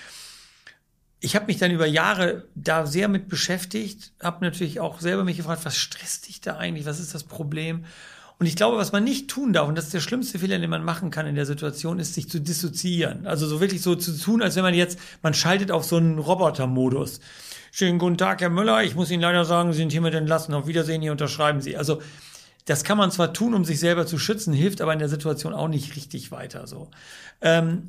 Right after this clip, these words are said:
was ich glaube ist, was man tun muss, ist, ähm, mit einer, mit einer sehr großen Klarheit, Ehrlichkeit und Offenheit spiegeln, was hier gerade passiert.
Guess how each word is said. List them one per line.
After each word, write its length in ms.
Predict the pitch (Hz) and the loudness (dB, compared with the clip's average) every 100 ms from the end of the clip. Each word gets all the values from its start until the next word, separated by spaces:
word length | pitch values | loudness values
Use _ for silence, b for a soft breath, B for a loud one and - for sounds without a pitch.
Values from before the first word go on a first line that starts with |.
| - | -8
was 220 | 175 170 | -2 -2
ich 120 | 202 | -2
glaube 320 | - 180 208 190 | 2 2 4 2
ist, 260 | 185 - | 2 -2
was 160 | 170 147 | -4 -2
man 140 | 160 | -4
tun 180 | 147 170 | 0 2
muss, 300 | 175 180 180 | 4 2 -2
ist, 380 | 151 - - - | -6 -6 -12 -4
ähm, 540 | 160 156 151 147 147 147 b b b b - | 0 0 0 -2 -6 -14 b b b b -2
mit 120 | 160 | 2
einer, 340 | 165 156 160 | 2 2 0
mit 140 | 170 156 | 0 -2
einer 220 | 151 151 | 0 -2
sehr 240 | 151 190 | 0 0
großen 400 | 175 165 151 160 | 0 -4 -4 -4
Klarheit, 640 | 160 165 160 156 156 151 - | -4 0 2 2 0 -4 -4
Ehrlichkeit 640 | 170 185 180 - 160 160 - | -2 -2 -4 -2 -2 -2 -4
und 300 | 214 220 180 | -4 -4 -6
Offenheit 800 | 175 156 139 123 127 147 - - _ _ _ _ _ - | -4 -2 -4 -2 -4 -6 -10 -20 _ _ _ _ _ -10
spiegeln, 720 | - - - 185 175 156 147 | -8 -6 -4 -2 0 -2 -2
was 140 | 120 | -4
hier 120 | 156 147 | -6 -6
gerade 260 | 143 143 | -4 -4
passiert. 680 | - 127 - - 135 - - | -6 -10 -8 -8 -10 -14 -18